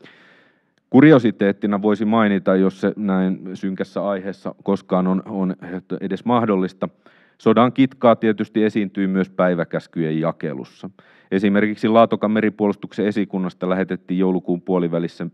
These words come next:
Mikkelin päämajaan kirjelmä, jossa todettiin, että ei tänne tarvitse lähettää yhtään ruotsinkielistä päiväkäskykappaletta, meidän joukko-osasto on täysin suomenkielinen.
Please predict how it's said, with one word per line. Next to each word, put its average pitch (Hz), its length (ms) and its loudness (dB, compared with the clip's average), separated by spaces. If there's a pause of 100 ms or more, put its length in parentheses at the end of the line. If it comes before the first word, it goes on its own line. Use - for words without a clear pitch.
(120)
Mikkelin 85 400 -6
päämajaan 82 480 -4
kirjelmä, 101 480 0
jossa 90 320 -4 (340)
todettiin, 92 500 0
että 82 300 -4
ei 85 160 -6
tänne 101 280 0
tarvitse 87 600 -2
lähettää 85 380 -4
yhtään 95 540 -4
ruotsinkielistä 76 760 -10
päiväkäskykappaletta, 80 1300 -6 (340)
meidän 82 280 -2
joukko-osasto 76 640 -6
on 71 100 -10
täysin 78 360 -6
suomenkielinen. 64 920 -14